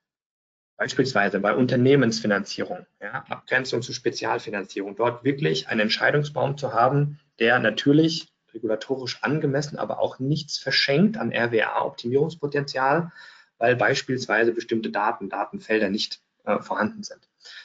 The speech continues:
Das heißt, hier geht es wirklich da, dabei, ich sage mal so ein bisschen, das ist ein bisschen Hygiene bei der Forderungsklassenzuordnung, wirklich zu gucken, passt die Forderungsklassenzuordnung, die wir implementiert haben, vielleicht über, auch über einen zentral-, zentralen Anbieter,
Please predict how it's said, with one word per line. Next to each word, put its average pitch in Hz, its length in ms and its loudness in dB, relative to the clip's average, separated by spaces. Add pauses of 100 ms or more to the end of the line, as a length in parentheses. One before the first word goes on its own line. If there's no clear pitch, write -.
Das - 120 -10
heißt, 135 220 2
hier 147 120 2
geht 143 140 2
es 120 160 -8
wirklich 170 280 0
da, 143 340 0 (120)
dabei, 139 420 2
ich - 260 -14
sage 120 180 -2
mal 117 100 6
so 113 60 6
ein 107 60 0
bisschen, 123 240 4
das 113 140 2
ist 117 80 4
ein 110 80 0
bisschen 123 220 0
Hygiene 139 560 4 (260)
bei - 80 2
der 113 100 4
Forderungsklassenzuordnung, 147 1500 2 (180)
wirklich 160 360 -2
zu - 100 -6
gucken, 170 520 2
passt - 340 -6
die 131 60 0
Forderungsklassenzuordnung, 143 1200 0
die 104 140 -6
wir 117 680 -2
implementiert 101 600 -8
haben, 135 220 0
vielleicht - 280 -14
über, - 160 -10
auch - 160 -8
über - 200 -16
einen - 160 -14
zentral-, 147 500 0 (300)
zentralen - 380 -6
Anbieter, 139 480 4